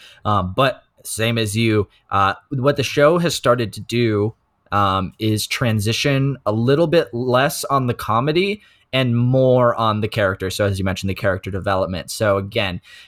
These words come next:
<sighs> that's why I thought it was going to be a one-off or a, a one-season show, is because,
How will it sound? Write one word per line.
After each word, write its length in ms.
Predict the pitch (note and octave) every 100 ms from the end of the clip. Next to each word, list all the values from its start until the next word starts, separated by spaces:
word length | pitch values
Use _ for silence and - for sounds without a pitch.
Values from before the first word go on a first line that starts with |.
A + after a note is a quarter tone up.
| _ -
<sighs> 500 | - - - - -
that's 220 | D#3 D#3
why 180 | F3 D#3
I 40 | C3+
thought 260 | C3+ B2
it 20 |
was 140 | A#2+ -
going 160 | B2
to 80 | A2
be 100 | A2+
a 60 | G#2
one-off 520 | G2 G#2+ F#2+ F#2+ -
or 140 | D#2
a, 280 | E2+ F#2+ F#2
a 40 | G#2
one-season 760 | A2 G#2 G2+ - G2+ F#2+ F#2
show, 360 | - A2 F#2 D#2+
is 140 | F2
because, 500 | G#2 G2 G2 F#2 G#2